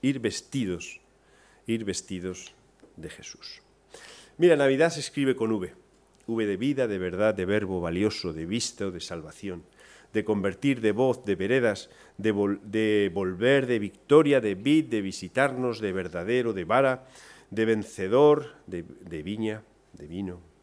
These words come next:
nuevo, de viento, de velar, de vigilia, de vasija, de tantas cosas. de tantas cosas. Navidad se escribe con V. Por eso, cuando nosotros celebramos la Navidad, no celebramos una fiesta,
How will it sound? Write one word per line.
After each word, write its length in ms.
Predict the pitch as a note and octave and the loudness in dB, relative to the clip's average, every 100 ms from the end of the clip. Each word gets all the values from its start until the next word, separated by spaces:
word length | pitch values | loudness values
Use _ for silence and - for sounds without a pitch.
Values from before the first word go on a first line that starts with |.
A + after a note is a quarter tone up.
| _ | _
nuevo, 380 | F2+ F#2+ F2+ F2+ - _ | -8 -6 -6 -10 -14 _
de 100 | D#2+ | -16
viento, 460 | D#2 G2 G2+ F2 F2 - | -6 -2 -2 -6 -14 -16
de 80 | D2 | -16
velar, 400 | D2 F2+ F2+ D#2+ | -8 -6 -6 -8
de 80 | |
vigilia, 560 | D2 C#2+ - F#2+ F2 E2 F2 | -14 -16 -14 -10 -10 -10 -14
de 80 | D#2 | -18
vasija, 520 | D#2+ - G2+ - - - | -16 -14 -12 -12 -16 -16
de 80 | D2+ | -10
tantas 720 | G2+ G2+ F#2+ D#2 - - - | -6 -6 -8 -10 -16 -16 -16
cosas. 480 | - - - - _ _ _ _ _ _ _ _ | -18 -20 -20 -20 _ _ _ _ _ _ _ _
de 100 | F2+ | -10
tantas 340 | F2 E2+ E2+ - | -8 -10 -12 -18
cosas. 420 | - - - - | -20 -20 -20 -12
Navidad 580 | G2 G2 G2 C3 C3+ E3+ - | -4 -2 2 2 0 -6 -16
se 140 | - | -12
escribe 460 | E2+ - F#2+ F#2+ F#2 | -12 -8 -6 -6 -6
con 240 | E2 D#2 - _ | -8 -12 -16 _
V. 240 | B2 G#2 D#2 - | -2 -2 -4 -2
Por 140 | E3+ | 0
eso, 240 | F3+ C3 - - - - - | 0 -4 -8 -16 -20 -20 -4
cuando 280 | A2+ G#2+ G#2+ | 0 2 0
nosotros 380 | G#2 G#3 F#3 - | 0 -2 -2 0
celebramos 440 | A2+ G#2+ C#3 C#3 | 2 4 4 2
la 80 | A2 | 2
Navidad, 380 | G#2 G2+ A2+ A#2 | 0 0 -2 0
no 100 | E3+ | -2
celebramos 560 | F3+ C#3+ B2+ C#3+ B2+ | 0 0 2 0 -2
una 160 | B2+ G#2 | -2 -4
fiesta, 600 | - G2+ A#2 - F2+ D#2 | -4 0 0 0 -8 -12